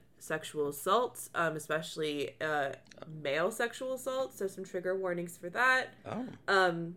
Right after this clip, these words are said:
Speaker 1: and playing with, like, point P O V on camera and consent. It's very, very good. I'm very excited for you to watch it.
Speaker 2: Interesting.
Speaker 1: 'Cause I think it is incredibly smart.
Speaker 2: And listeners, if you wanna follow along with us, we, it is on, it is streaming on Tubi.
Speaker 1: Yes, it is streaming
Speaker 2: Uh,
Speaker 1: for free in a
Speaker 2: so
Speaker 1: bunch of places.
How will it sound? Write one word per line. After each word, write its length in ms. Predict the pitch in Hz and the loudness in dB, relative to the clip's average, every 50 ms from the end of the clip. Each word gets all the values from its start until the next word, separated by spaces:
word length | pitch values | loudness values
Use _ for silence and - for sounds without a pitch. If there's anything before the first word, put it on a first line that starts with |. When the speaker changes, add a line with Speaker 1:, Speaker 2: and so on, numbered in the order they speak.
| - - | -8 -6
Speaker 1:
and 160 | 175 175 170 | -4 -4 -4
playing 340 | - - 175 170 165 160 151 | 0 2 4 4 4 4 2
with, 120 | 143 - - | -2 -8 -8
like, 180 | 139 - - | -8 -8 -4
point 280 | - - 147 - - - | -4 -4 -4 -4 -6 -12
P 220 | - - 175 165 160 | -8 -2 0 0 0
O 80 | 156 | 0
V 200 | - - - - - | -2 -4 -6 -4 -4
on 180 | - - 170 | -4 -6 -8
camera 480 | 170 - 214 208 208 196 185 185 180 175 156 | -6 -4 -2 0 0 2 4 4 4 2 2
and 160 | 160 156 156 | -2 -6 -8
consent. 520 | - 170 160 165 - - 160 156 156 160 - | -10 -10 -10 -8 -4 -2 -2 -2 -2 -2 -2
It's 200 | - 170 - - | -2 -2 -4 -6
very, 420 | 156 151 160 170 165 170 170 165 | -4 2 4 6 6 6 6 4
very 280 | 151 160 156 151 147 143 | 4 2 2 2 2 0
good. 380 | - 165 160 160 160 156 151 | 0 2 2 4 2 2 0
I'm 220 | - - 151 151 143 | -2 -4 -6 -6 -6
very 180 | 147 143 143 | -6 -6 -6
excited 440 | - - - - - - - - - - | -6 -8 -10 -12 -10 -10 -10 -12 -12 -12
for 60 | - | -14
you 100 | - - | -12 -10
to 60 | - - | -8 -8
watch 260 | - 73 - - - | -8 -10 -10 -8 -8
it. 40 | - | -6
Speaker 2:
Interesting. 440 | - - - - - - - 85 - - - - | -6 -6 -6 -6 -8 -8 -10 -12 -14 -18 -20 -16
Speaker 1:
'Cause 140 | - 226 202 | -8 -2 2
I 100 | 202 196 190 | 4 4 4
think 280 | 190 190 190 190 - | 4 0 -2 0 -2
it 100 | 190 185 | -2 0
is 140 | 180 175 175 | 0 -2 -2
incredibly 500 | 185 180 - 185 175 180 170 175 170 185 | -4 -6 -6 -6 -4 -4 -2 -2 -2 -4
smart. 580 | 190 - - - - 90 - - - - - - _ _ - - _ _ _ - - - - - - - - - - - - - - - | -4 -6 -10 -10 -10 -10 -12 -12 -14 -16 -16 -16 _ _ -20 -20 _ _ _ -20 -20 -20 -20 -20 -20 -20 -20 -20 -20 -20 -20 -10 0 4
Speaker 2:
And 120 | 147 151 151 | 6 6 8
listeners, 320 | 151 147 - 160 156 143 156 | 6 6 4 2 2 0 -2
if 80 | - | 0
you 80 | 143 135 | 2 4
wanna 340 | 131 131 135 135 139 139 - - - | 6 6 6 6 4 2 -2 -8 -14
follow 380 | - - - 131 135 135 120 113 | -8 0 2 4 6 6 6 6
along 300 | 107 98 104 113 131 123 | 6 6 6 6 6 4
with 180 | 107 104 - | 2 2 4
us, 300 | 95 104 101 98 - - | 4 4 4 4 2 -2
we, 180 | 101 101 107 110 - | -4 -4 -4 -2 0
it 100 | - 117 117 | 2 2 4
is 140 | 113 110 131 | 4 4 4
on, 240 | 123 110 107 104 - | 4 4 2 2 2
it 100 | 123 117 | 2 4
is 120 | 113 110 - | 4 4 2
streaming 300 | - - 127 117 110 101 | 0 0 0 2 2 0
on 100 | 95 87 | 0 -2
Tubi. 360 | - - 92 82 - - - | -2 -2 -4 -4 -4 -2 2
Speaker 1:
Yes, 380 | - 180 - - - - - - | 2 2 2 2 -4 -4 2 4
it 100 | 220 220 | 4 4
is 80 | 220 - | 4 6
streaming 320 | 196 190 170 151 - - | 6 6 6 6 4 2
Speaker 2:
Uh, 40 | - | 0
Speaker 1:
for 100 | - - | -2 -4
free 240 | - - - 214 208 | -4 -2 0 2 2
in 80 | 196 | 2
a 60 | 190 180 | 2 4
Speaker 2:
so 120 | - 170 | 4 4
Speaker 1:
bunch 100 | 175 165 | 2 2
of 100 | 160 - | 0 -2
places. 720 | - - - - - - 95 82 - - - - - - | -4 -4 -6 -6 -6 -8 -10 -10 -10 -10 -12 -12 -14 -14